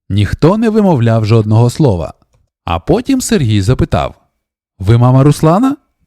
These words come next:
Віка сковтнула і вимовила пересохлими губами:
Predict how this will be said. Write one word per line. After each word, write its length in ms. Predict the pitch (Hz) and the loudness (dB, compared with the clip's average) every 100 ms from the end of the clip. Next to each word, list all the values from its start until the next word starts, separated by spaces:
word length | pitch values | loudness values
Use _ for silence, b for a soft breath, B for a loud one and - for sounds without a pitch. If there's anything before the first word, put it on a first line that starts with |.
| _ - | _ -10
Віка 380 | 87 190 - 233 | -2 -2 0 -4
сковтнула 800 | - 120 104 - 98 170 208 | 0 -2 -2 -6 -2 0 0
і 100 | 190 | -2
вимовила 560 | 113 107 165 175 175 170 | 0 0 2 2 2 0
пересохлими 720 | 156 151 - 123 113 123 131 | 0 -2 0 -2 0 0 2
губами: 520 | 127 156 95 73 60 | 2 0 -4 -6 -14